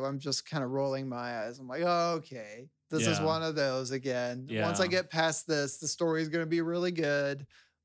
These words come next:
Speaker 1: But it's just one of those weaker, weaker moments.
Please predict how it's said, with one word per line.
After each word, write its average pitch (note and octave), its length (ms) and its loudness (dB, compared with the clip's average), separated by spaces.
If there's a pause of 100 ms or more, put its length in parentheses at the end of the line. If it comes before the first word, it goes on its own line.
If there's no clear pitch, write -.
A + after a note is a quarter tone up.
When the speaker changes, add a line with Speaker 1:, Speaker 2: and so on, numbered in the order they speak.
Speaker 1:
But B2 360 0 (320)
it's C#3+ 180 -2
just C3+ 220 -4
one C3 160 0
of B2 60 -4
those A2+ 220 -6
weaker, B2 580 -10 (220)
weaker C#3 280 -4
moments. - 520 -10